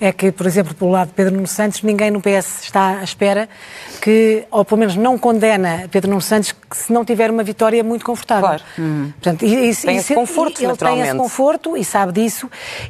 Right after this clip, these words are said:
Speaker 1: e, eh, mas por outro lado, o facto dele estar muito ligado, agora ele te-, quer-se fugir desse tema da geringonça, mas a verdade está, é que está, está-lhe no A D N,
Speaker 2: Claro.
Speaker 1: e ele próprio defende isso,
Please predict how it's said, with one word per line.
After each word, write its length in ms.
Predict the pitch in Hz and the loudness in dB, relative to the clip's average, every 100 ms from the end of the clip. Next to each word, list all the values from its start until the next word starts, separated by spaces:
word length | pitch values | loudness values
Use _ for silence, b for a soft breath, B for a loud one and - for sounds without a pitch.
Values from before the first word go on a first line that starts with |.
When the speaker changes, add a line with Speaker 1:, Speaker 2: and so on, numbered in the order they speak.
| - | -2
Speaker 1:
e, 340 | 208 208 214 | 2 4 4
eh, 320 | 254 202 196 190 | 4 4 4 2
mas 180 | 180 196 | 0 -2
por 180 | 233 | 2
outro 220 | 240 240 247 | 2 2 2
lado, 440 | 233 190 165 - - | 2 2 -2 -8 -10
o 80 | |
facto 480 | 190 - 269 254 240 | -8 0 0 0 -2
dele 160 | 220 214 | 0 0
estar 360 | - - 196 | -2 0 2
muito 400 | 185 220 254 226 | 2 2 0 0
ligado, 540 | 220 202 208 190 165 156 B B B B | 0 4 4 4 0 -6 B B B B
agora 300 | 170 175 233 | 0 2 4
ele 80 | 233 | 2
te-, 120 | - | -2
quer-se 560 | - 220 185 - 180 170 | 0 0 0 -2 -2 -2
fugir 280 | - 175 190 | -2 0 2
desse 260 | 185 165 | 2 0
tema 340 | - 190 165 151 | 2 2 2 0
da 100 | 160 | 0
geringonça, 540 | 151 190 202 190 - | 2 2 2 2 0
mas 160 | 170 165 | -2 0
a 60 | |
verdade 300 | 170 175 202 | 0 2 0
está, 300 | - 214 214 196 B | 2 0 0 -2 B
é 80 | - | -4
que 80 | 202 | -4
está, 200 | - 220 | 0 0
está-lhe 600 | 214 - - - 254 254 | 0 -4 -10 -2 0 2
no 80 | 202 | 2
A 80 | 170 | 2
D 80 | |
N, 200 | 175 185 | 0 0
Speaker 2:
Claro. 220 | 202 127 107 B B | 0 -2 -2 B B
Speaker 1:
e 140 | 202 214 | 2 2
ele 80 | |
próprio 340 | 202 220 214 226 | 4 2 2 0
defende 280 | - 226 269 | 0 0 0
isso, 280 | 285 - | -2 -6